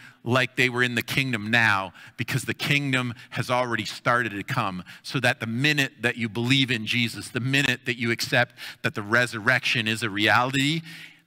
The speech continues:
that life starts to grow in you. And so Jesus kept referring to it as abundant life, because ironically, it's when you give up your life that you find it.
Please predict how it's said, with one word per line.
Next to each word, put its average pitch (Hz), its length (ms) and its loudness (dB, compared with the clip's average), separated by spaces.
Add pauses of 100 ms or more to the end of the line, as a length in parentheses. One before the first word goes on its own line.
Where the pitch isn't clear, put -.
that 143 260 4
life 131 420 2
starts - 440 -2
to - 100 -6
grow 117 380 0
in 90 120 -2
you. 80 220 -8 (1400)
And 113 80 -8
so - 100 -4
Jesus 123 460 0
kept - 240 0
referring 123 420 2
to 127 140 0
it 113 40 2
as 110 120 0
abundant 113 440 -2
life, 113 320 2 (300)
because - 380 -2
ironically, 127 720 4
it's 117 160 -2
when 127 240 0
you 110 100 -6
give 143 300 0
up 143 200 2
your 123 140 0
life 123 460 0 (260)
that - 220 -2
you 120 40 -10
find 135 460 0
it. 80 120 -12